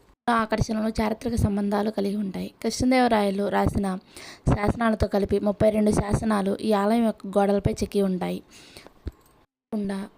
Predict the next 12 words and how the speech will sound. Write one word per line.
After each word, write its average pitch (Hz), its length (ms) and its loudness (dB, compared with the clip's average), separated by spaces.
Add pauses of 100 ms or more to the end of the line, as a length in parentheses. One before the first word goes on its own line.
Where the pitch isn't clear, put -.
(200)
కాసుల 233 360 4
పురుషోత్తమ 240 640 2
కవి 220 200 2
రచించినటువంటి 208 1080 0 (160)
ఆంధ్రనాయక 220 680 2
శతకం 202 500 -4 (160)
ఈ 220 100 2
ఆలయానికి 214 520 2
సంబంధించింది. 196 760 -2 (580)
ఇక్కడ 233 400 -2 (120)
విష్ణుమూర్తి 269 560 0
మెడలో 214 420 0